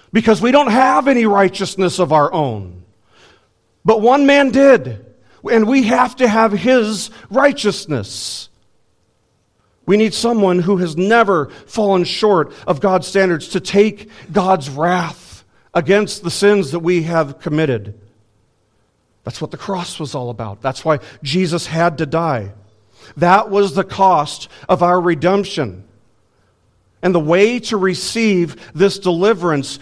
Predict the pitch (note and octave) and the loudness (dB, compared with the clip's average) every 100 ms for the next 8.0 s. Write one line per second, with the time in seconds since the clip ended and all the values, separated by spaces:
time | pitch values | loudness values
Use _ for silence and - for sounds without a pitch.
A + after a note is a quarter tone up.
0 | - - G3 D#3+ F3+ G3 G3+ F#3 F3 G3+ | -18 -2 0 0 0 0 0 0 2 2
1 | G3 - C#3+ - - F#3+ E3+ D#3 F3+ A3+ | 0 -2 -4 -4 -4 0 0 0 2 2
2 | A#3 A3+ - - - G#3 G3 G3+ F#3 F3 | 0 -4 -8 -8 -2 2 2 0 -2 -2
3 | - A3+ A#3 F#3+ E3 C3 - - _ _ | -4 -4 -2 -2 -4 -10 -18 -20 _ _
4 | _ _ _ _ F3+ E3 A3 F#3+ F3+ C#3 | _ _ _ _ -2 2 0 2 -2 -2
5 | - - - F#3 E3 D3+ - E3+ G3 D#3+ | -8 -16 -4 -2 0 -4 -8 -4 -2 -2
6 | F3 F3+ - - E3 B2+ - - _ _ | -2 -2 -2 -4 -4 -4 -8 -20 _ _
7 | - F3 D3+ A#2+ F3 F#3+ D3+ C3+ G#2+ | -6 -4 -4 -2 0 0 -2 -6 -6